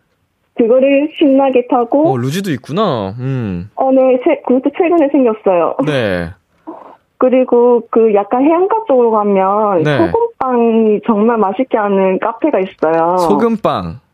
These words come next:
Speaker 1: 네, 거기 또 워낙 유명해서 예약을 그날 받아서 이렇게 만드는.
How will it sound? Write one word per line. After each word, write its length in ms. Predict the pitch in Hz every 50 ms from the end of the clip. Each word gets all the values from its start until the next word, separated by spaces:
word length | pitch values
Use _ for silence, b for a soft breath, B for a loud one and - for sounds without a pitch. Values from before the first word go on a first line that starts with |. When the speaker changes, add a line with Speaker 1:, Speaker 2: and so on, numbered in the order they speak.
| _ _ _ _ _ _ _ _ _ _ -
Speaker 1:
네, 140 | - 254 240
거기 260 | 240 - 247 254 254 247 -
또 380 | - 220 214 214 208 196 190 196 - _ _ -
워낙 380 | 202 202 214 226 233 220 208
유명해서 560 | 170 180 180 196 220 220 226 226 233 220 196 190
예약을 640 | 190 180 196 214 220 - 269 269 262 262 254 359 - _ _ _ _ _ _
그날 420 | - 220 202 202 196 185 180 175 175 _
받아서 440 | - - 202 196 220 202 208 214 190
이렇게 240 | 180 - _ - 196
만드는. 720 | 180 170 170 170 180 190 185 220 226 233 254 269 302 320